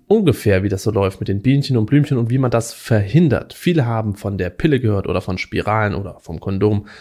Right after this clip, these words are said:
Aber wie das genau funktioniert, erkläre ich euch in einer Videoreihe über die Verhütung. Und damit herzlich willkommen in diesem Video. Weil diese Thematik so extrem komplex ist und ich nicht die ganzen Basics und auch Einzelheiten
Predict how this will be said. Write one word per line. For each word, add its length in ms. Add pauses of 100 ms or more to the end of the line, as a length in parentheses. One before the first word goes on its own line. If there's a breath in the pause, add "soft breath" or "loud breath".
(160 loud breath)
Aber 220
wie 60
das 200
genau 340
funktioniert, 720 (220 soft breath)
erkläre 440
ich 140
euch 240
in 200
einer 460
Videoreihe 1300
über 260
die 320
Verhütung. 600 (260 loud breath)
Und 140
damit 240
herzlich 300
willkommen 500 (140)
in 400 (160)
diesem 420
Video. 540 (580 loud breath)
Weil 180
diese 160
Thematik 420
so 200
extrem 540 (160)
komplex 580
ist 180
und 80
ich 120
nicht 320
die 40
ganzen 300
Basics 420
und 100
auch 200
Einzelheiten 720